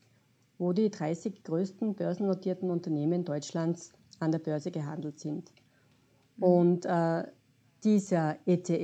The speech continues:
Speaker 1: F, dieser Exchange Traded Fund, macht nichts anderes, als genau diesen, äh, diesen dax nachzubilden.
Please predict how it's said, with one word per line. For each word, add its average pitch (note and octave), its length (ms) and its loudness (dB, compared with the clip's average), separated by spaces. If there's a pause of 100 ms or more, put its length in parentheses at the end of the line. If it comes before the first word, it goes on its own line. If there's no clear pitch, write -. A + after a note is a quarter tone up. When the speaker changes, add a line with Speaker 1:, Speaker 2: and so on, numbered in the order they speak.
(100)
Speaker 1:
F, - 180 -4
dieser F3 380 -2
Exchange F#3 480 0 (400)
Traded D#3+ 400 0
Fund, G3+ 600 -4
macht F3 360 -2
nichts C4 300 0
anderes, A#3+ 540 0
als E3 240 -4
genau D#3 420 -2
diesen, B3 720 0
äh, D#3+ 100 0 (300)
diesen E3+ 280 -2
dax - 500 -6 (280)
nachzubilden. D#3+ 920 -2